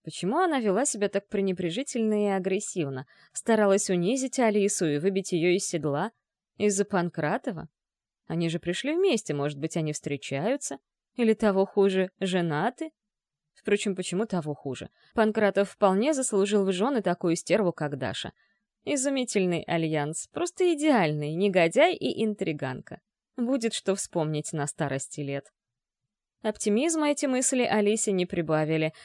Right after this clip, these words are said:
зато помогли мобилизоваться. Это из-за фактора внезапности она когда-то давно, десять лет назад, так растерялась,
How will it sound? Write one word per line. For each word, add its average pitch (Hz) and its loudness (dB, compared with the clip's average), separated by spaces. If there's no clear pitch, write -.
зато 202 2
помогли 208 2
мобилизоваться. 143 -4
Это 285 -2
из-за 254 0
фактора 247 -2
внезапности 233 0
она 175 0
когда-то 160 -2
давно, 170 0
десять 190 -2
лет 185 2
назад, 180 0
так 202 -2
растерялась, 165 0